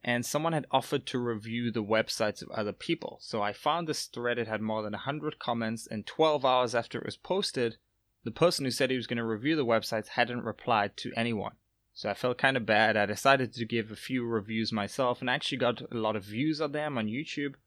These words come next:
and I got some great replies from Redditors, and I kinda had fun doing it.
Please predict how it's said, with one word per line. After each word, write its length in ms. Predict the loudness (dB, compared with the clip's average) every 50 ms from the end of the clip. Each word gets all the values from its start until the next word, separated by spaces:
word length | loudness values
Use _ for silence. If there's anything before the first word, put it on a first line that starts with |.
| _ _ _ _
and 300 | -6 -4 -2 -2 0 0
I 60 | 0
got 180 | 0 0 -4 -2
some 160 | -4 -4 -4
great 240 | -2 0 0 0 0
replies 560 | -2 -4 -4 -2 0 0 2 0 0 -4 -10 -16 _
from 400 | -8 -6 -6 -4 -4 -4 -2 -2
Redditors, 460 | 0 0 0 0 -2 -4 -6 -6 -4
and 100 | -4 -4
I 80 | -4
kinda 240 | 0 0 0 0 0
had 160 | 0 -2 -2
fun 380 | -2 -2 0 0 0 0 0 0
doing 260 | 0 0 -2 -2 -4
it. 160 | -6 -10 -14